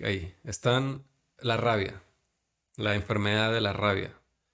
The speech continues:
que normalmente la inte-, la transmiten perros, que son animales, que entonces imagínese, usted está en, en el siglo catorce, en un pueblo rural de Europa,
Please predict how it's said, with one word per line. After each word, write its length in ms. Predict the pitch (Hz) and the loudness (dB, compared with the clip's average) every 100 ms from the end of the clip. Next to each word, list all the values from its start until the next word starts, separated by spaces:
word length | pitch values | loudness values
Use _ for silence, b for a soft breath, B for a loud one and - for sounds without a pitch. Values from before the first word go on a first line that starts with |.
| _ _ - | _ _ -4
que 80 | 107 | 0
normalmente 400 | 107 120 120 127 | 2 2 2 2
la 120 | 113 | 2
inte-, 260 | 98 107 | 0 -2
la 560 | 101 101 98 95 95 95 | -2 -2 -4 -6 -10 -8
transmiten 600 | 110 98 123 127 127 - - | -6 0 0 2 0 -2 -2
perros, 460 | 127 117 117 127 - | 4 4 2 -4 -6
que 100 | 104 | -6
son 180 | 110 | -4
animales, 480 | 107 101 98 110 135 | -2 -2 -2 -2 -4
que 400 | 135 104 95 95 | -6 -8 -8 -8
entonces 300 | 95 117 135 | -8 -4 -2
imagínese, 640 | 113 107 123 127 131 127 - _ _ _ _ _ _ _ | 0 0 0 2 0 -2 -10 _ _ _ _ _ _ _
usted 240 | 113 - | -8 -4
está 320 | 107 - 131 131 | -4 0 2 2
en, 640 | 131 131 131 127 120 - _ _ _ _ _ _ - | 0 0 -2 -4 -8 -16 _ _ _ _ _ _ -8
en 100 | 110 | 0
el 120 | 110 98 | 2 4
siglo 380 | 123 117 131 | 4 4 2
catorce, 800 | 120 98 - 127 127 - 131 127 - | 0 0 2 2 2 -2 -4 -4 -4
en 160 | 107 | -2
un 240 | 110 113 - | -2 -2 0
pueblo 460 | 127 131 127 131 | 4 6 6 4
rural 420 | 127 107 110 117 | 2 2 2 2
de 60 | 120 | 2
Europa, 600 | 120 131 131 131 131 | 2 2 2 -4 -8